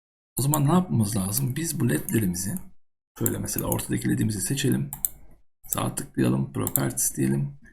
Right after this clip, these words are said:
Front'una gidelim yine. Bu ledimizi ışık kaynağı haline getirmemiz lazım ki biz, e, şeyde görebilelim, ledimizi görebilelim.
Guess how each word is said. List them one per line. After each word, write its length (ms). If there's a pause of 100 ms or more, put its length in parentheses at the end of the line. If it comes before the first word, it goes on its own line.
(400)
Front'una 380
gidelim 320
yine. 300 (340)
Bu 140
ledimizi 420
ışık 260
kaynağı 300
haline 240
getirmemiz 500
lazım 300
ki 420 (380)
biz, 360 (100)
e, 60 (1400)
şeyde 380
görebilelim, 540
ledimizi 680
görebilelim. 580